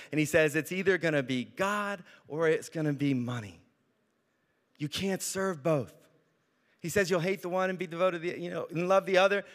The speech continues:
or you'll love the one and, and hate the other." And that's the whole point of that is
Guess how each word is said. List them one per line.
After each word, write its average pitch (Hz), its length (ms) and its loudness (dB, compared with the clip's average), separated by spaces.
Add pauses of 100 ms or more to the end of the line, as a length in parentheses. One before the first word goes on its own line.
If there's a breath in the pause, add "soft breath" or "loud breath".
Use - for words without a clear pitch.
or 143 140 4
you'll 165 160 4
love 180 220 6
the 185 80 2
one 190 200 6
and, 151 160 0 (220 loud breath)
and 156 100 0
hate 196 200 4
the 208 80 8
other." 160 180 4
And 156 180 0
that's 202 220 4
the 170 220 4
whole 196 100 2
point 202 220 0
of 196 60 -2
that 175 140 4
is 160 160 -2